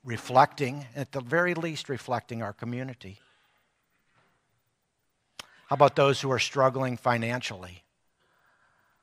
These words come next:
Todd, this one's for you, introverts. We got plenty of those in this church. How about those without children and those living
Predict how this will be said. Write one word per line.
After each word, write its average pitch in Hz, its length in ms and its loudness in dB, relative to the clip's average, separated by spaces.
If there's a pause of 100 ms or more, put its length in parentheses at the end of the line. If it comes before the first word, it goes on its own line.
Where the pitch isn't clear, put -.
(1000)
Todd, 143 300 10
this 143 200 -2
one's 131 160 -2
for 131 120 -2
you, 127 380 0
introverts. 117 760 -2 (2500)
We 156 120 4
got 165 180 10
plenty 160 260 10
of 151 80 10
those 151 280 10
in 139 80 2
this 139 180 2
church. 156 580 6 (2000)
How 123 60 4
about 139 160 6
those 147 240 6
without 143 320 8
children 135 600 0 (1400)
and 127 140 -4
those 117 300 0
living 104 460 -4